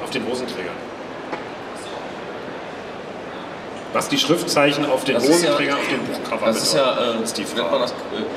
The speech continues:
Speaker 2: kreolisch, oder?
Speaker 1: Kyrillisch.
Speaker 2: Ky-, kyrillisch, kyrillisch. Äh, russisch und heißt Publikum. Muss
Speaker 1: Publikum.
Speaker 2: ich auch, muss ich auch, ich, ähm,
Speaker 1: Publikum.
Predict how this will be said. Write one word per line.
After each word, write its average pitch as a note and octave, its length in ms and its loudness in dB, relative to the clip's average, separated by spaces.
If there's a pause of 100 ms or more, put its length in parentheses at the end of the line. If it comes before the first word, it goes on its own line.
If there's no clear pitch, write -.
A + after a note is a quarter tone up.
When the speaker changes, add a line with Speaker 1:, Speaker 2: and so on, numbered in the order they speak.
Speaker 2:
kreolisch, C3+ 460 0 (580)
oder? A#2 140 0 (120)
Speaker 1:
Kyrillisch. B2+ 500 0
Speaker 2:
Ky-, E3 220 4
kyrillisch, D#3+ 680 4
kyrillisch. C3+ 480 2 (840)
Äh, A2+ 520 2
russisch G3 460 4 (340)
und B3 140 -2
heißt - 340 -2 (180)
Publikum. B2+ 420 4 (1500)
Muss D#3 140 4
Speaker 1:
Publikum. D#3 120 4
Speaker 2:
ich D#3 80 4
auch, C#3+ 240 4
muss D3+ 160 4
ich D#3 120 2
auch, C#3+ 160 6
ich, B2 140 2
ähm, - 100 6
Speaker 1:
Publikum. A#2 360 6